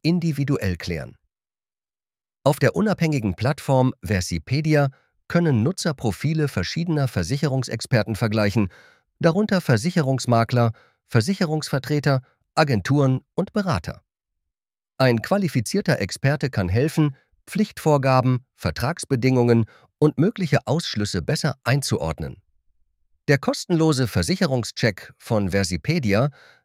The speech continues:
kann eine erste Orientierung geben, welche Versicherungsthemen bei Ihrer Situation relevant sein könnten.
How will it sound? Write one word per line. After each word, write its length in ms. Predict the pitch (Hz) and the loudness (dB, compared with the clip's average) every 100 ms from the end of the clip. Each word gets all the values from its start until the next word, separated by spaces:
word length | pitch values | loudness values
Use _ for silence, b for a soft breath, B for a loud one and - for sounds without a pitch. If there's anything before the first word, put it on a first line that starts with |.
| _ | _
kann 180 | - 269 | -4 -2
eine 300 | - 170 139 | 0 2 2
erste 340 | 131 170 165 | 0 0 0
Orientierung 640 | - 131 110 92 160 165 156 | 0 0 0 0 0 0 0
geben, 320 | 139 147 143 - B B B - | 2 2 0 -4 B B B 0
welche 380 | 131 220 220 | 0 2 0
Versicherungsthemen 1040 | 190 127 98 180 165 147 - - 147 143 120 | 0 0 0 0 0 -2 -2 0 2 2 0
bei 160 | 95 - | 0 0
Ihrer 260 | 175 202 | -2 0
Situation 720 | 139 139 127 82 - 104 147 160 | -2 -2 -2 -2 -2 -2 -2 -2
relevant 520 | 170 208 185 185 131 | -2 0 0 0 -2
sein 260 | 90 80 | -4 -4
könnten. 440 | - 82 - 78 | -2 -2 -4 -8